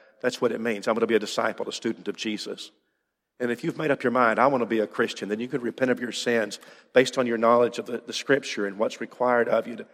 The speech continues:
believe that He's the Son of God. And then based on that, you can repent of your sins and confess Him. I believe that Jesus is God's Son, and tonight we'll be so happy to baptize you, immerse you into Christ for the forgiveness of your sins. If you,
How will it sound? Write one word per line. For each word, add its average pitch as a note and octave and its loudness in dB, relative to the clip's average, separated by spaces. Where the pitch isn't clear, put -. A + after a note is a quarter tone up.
believe A#2+ 2
that A2+ 2
He's A2+ -4
the A2+ -6
Son B2+ 0
of A#2+ 0
God. A2 2
And G#2+ -6
then A#2 -6
based C#3+ -6
on B2+ 0
that, B2 2
you B2+ 0
can A#2+ -6
repent A#2 -4
of A#2 -2
your A2+ -4
sins B2 -2
and G#2 -12
confess A#2+ 2
Him. A#2+ -4
I A#2 2
believe A#2 0
that A#2+ -10
Jesus A#2 -4
is G2 -12
God's A2 0
Son, A2 0
and G2 -6
tonight G#2 -2
we'll A2 -4
be G#2+ -4
so A2 -2
happy A2 0
to G2+ -2
baptize G#2 -4
you, G2+ -6
immerse G#2 -4
you G#2 -6
into G#2+ -6
Christ F#2 -6
for A2 -4
the G2 -6
forgiveness G2 -8
of G2+ -8
your G2 -16
sins. G2+ -10
If D3 -4
you, C3 4